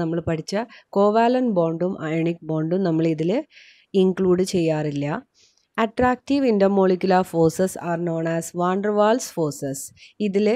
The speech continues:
അട്രാക്റ്റീവ് intermolecular ഫോഴ്സസിനെ നമ്മൾ വാൻ ഡെർ വാൾസ് ഫോഴ്സസ് എന്നാണ് വിളിക്കുന്നത്. Intermolecular ഫോഴ്സസ് നാല്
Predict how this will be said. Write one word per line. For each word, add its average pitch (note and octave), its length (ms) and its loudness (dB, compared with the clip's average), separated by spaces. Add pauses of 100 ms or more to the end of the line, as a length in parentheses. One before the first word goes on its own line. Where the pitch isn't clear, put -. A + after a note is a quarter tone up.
(340)
അട്രാക്റ്റീവ് A#3 760 -2
intermolecular F#3 680 0 (100)
ഫോഴ്സസിനെ E3 560 -4
നമ്മൾ E3 200 -2 (400)
വാൻ F3+ 280 2
ഡെർ F#3+ 160 -4
വാൾസ് A3+ 400 2
ഫോഴ്സസ് D#3+ 520 -2
എന്നാണ് D3 360 -4
വിളിക്കുന്നത്. D3 500 -6 (3750)
Intermolecular C4 760 2 (120)
ഫോഴ്സസ് E3 520 0 (200)
നാല് F#3 360 2